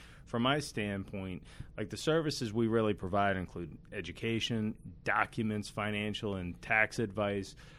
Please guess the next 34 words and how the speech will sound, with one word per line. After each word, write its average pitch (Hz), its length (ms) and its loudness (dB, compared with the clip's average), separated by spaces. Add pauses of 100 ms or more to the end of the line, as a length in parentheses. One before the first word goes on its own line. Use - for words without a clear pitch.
(280)
Um, 90 280 -4
we 107 140 0
do 101 180 0
a 85 60 0
lot 92 460 2
of 107 60 4
work 101 360 0
with 104 100 -4
our 98 120 0
clients 95 360 -2
on 90 120 -4
healthcare 117 500 0
decision-making. 107 880 0
If 117 240 -4
you 120 140 2
would 107 180 -2
get 117 220 -2
sick, 107 420 0
where 90 200 0
are 95 40 4
you 101 100 2
gonna 104 140 0
receive 104 400 -2
the 104 80 -6
care? 107 560 0
"Oh, 110 240 0 (480)
I'm 117 220 4
never 113 200 8
going 104 260 6
to 107 100 2
a 101 40 6
nursing 92 360 2
home." 85 160 -10 (100)
Okay. - 200 -2